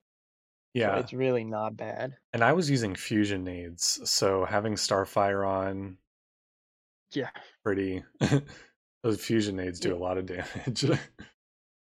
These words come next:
Speaker 1: Yep.
Speaker 2: Yeah, Templar wasn't too bad. That was fun. And then Gatekeeper, I mean, the strategy for that, if people don't know, actually, you probably have a, do a better job <laughs> explaining it than me, but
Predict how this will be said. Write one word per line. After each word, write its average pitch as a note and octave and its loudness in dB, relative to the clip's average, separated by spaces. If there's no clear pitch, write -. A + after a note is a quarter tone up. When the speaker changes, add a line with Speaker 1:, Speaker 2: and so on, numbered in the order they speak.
Speaker 1:
Yep. - -8
Speaker 2:
Yeah, C#3 2
Templar C#3+ 0
wasn't G#2+ 0
too G#2+ -2
bad. F#2+ -4
That G#2 0
was G#2 -2
fun. F#2+ -6
And G#2+ -6
then F#2+ -8
Gatekeeper, G2+ 0
I G#2+ -2
mean, G2+ -4
the A#2+ -4
strategy C3+ 6
for G#2+ 0
that, G2 0
if G2+ -12
people G#2 -2
don't F2+ -2
know, F2 -4
actually, G#2 0
you G#2 2
probably G2 4
have F#2 0
a, F#2 -6
do G2+ -2
a F#2 -2
better F#2 2
job F#2+ 2
<laughs> - 0
explaining - -2
it F#2+ -2
than F#2+ -2
me, F#2 -6
but F#2+ -8